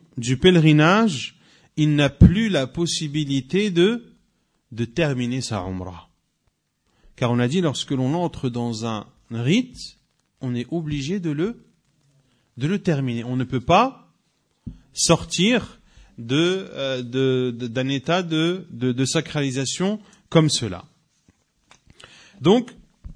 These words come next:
ce mutamatti', donc, est entré en état de sacralisation pour accomplir le hajj, et il s'est rendu compte après entrer,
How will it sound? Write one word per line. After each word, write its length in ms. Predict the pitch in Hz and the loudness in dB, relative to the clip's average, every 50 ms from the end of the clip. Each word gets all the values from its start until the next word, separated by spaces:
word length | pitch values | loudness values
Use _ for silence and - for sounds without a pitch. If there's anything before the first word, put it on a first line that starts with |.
| - - - _ | -20 -20 -20 _
ce 180 | - - - 165 | -12 -8 -6 -4
mutamatti', 760 | 170 180 180 - 185 180 185 185 185 185 - - 214 233 262 269 233 - - _ _ _ _ _ _ _ _ _ _ _ _ _ _ _ _ _ _ _ _ _ _ _ _ _ _ _ _ _ _ _ _ _ - | -4 -2 -2 -2 0 0 0 -2 -2 -4 -4 -2 -2 0 0 -2 -4 -6 -12 _ _ _ _ _ _ _ _ _ _ _ _ _ _ _ _ _ _ _ _ _ _ _ _ _ _ _ _ _ _ _ _ _ -6
donc, 500 | 131 127 156 156 143 - - - - _ _ _ _ _ _ _ _ _ _ _ _ - | -2 0 0 0 0 -4 -10 -20 -20 _ _ _ _ _ _ _ _ _ _ _ _ -2
est 120 | 160 151 | 2 4
entré 720 | 160 190 220 233 226 - - 196 190 185 180 170 - - - - _ _ - | 4 4 4 2 0 0 2 4 4 4 4 2 -2 -6 -12 -20 _ _ -4
en 140 | 135 135 143 | 0 2 2
état 300 | 151 151 151 175 165 156 | 2 2 2 0 0 0
de 120 | 135 135 | 0 -2
sacralisation 640 | - 156 151 - - 151 143 139 139 - - 151 | -2 -2 -4 -4 -4 -2 -2 0 -2 -2 -4 -4
pour 160 | 131 - 131 147 | -4 -2 -2 -2
accomplir 360 | 160 - 175 156 - 160 151 | -2 -4 -4 -2 0 0 2
le 100 | 143 143 | 2 0
hajj, 600 | - - 165 190 233 240 - - - - - - - - _ _ _ _ _ _ _ _ _ _ _ | 0 0 0 0 0 0 -2 -8 -12 -14 -14 -18 -20 -20 _ _ _ _ _ _ _ _ _ _ _
et 440 | 165 175 190 220 240 247 240 - - - | 2 4 4 4 2 0 -2 -6 -6 -4
il 140 | 156 147 135 | -4 -2 0
s'est 140 | - 165 160 | 0 0 0
rendu 360 | 165 202 226 233 208 196 190 | 2 0 0 0 0 -2 -4
compte 260 | - 190 180 160 - - | -2 -2 -2 -4 -4 -4
après 680 | - 165 208 240 240 - - - - 233 220 170 117 - - _ _ _ _ _ _ _ _ _ | 0 2 2 4 4 2 0 2 2 0 0 0 -4 -8 -14 _ _ _ _ _ _ _ _ _
entrer, 520 | - 131 131 131 - - 160 143 135 - | -4 -4 -4 -4 -4 -4 -4 -4 -6 -6